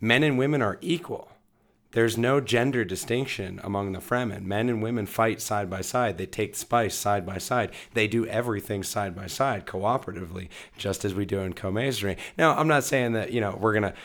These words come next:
be running down the shield wall with our crysknives waving in the air, but <laughs> we certainly are here to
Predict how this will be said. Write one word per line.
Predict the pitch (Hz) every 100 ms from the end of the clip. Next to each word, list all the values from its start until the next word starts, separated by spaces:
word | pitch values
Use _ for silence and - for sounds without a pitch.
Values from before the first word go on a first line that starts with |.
| - -
be | 113 104
running | 107 120 113 110
down | 117 107
the |
shield | - - 131 123 101
wall | 101 98
with | 98
our | 92 92
crysknives | - 127 127 107 98 90
waving | 104 104 101 101
in | 95
the | 98
air, | 135 123 104
but | 135 123 - -
<laughs> | -
we | 131 139
certainly | - 160 156 139 135 120
are | 117 120 107
here | - 147 135 110 98 95 - - -
to | - 127 117 107 98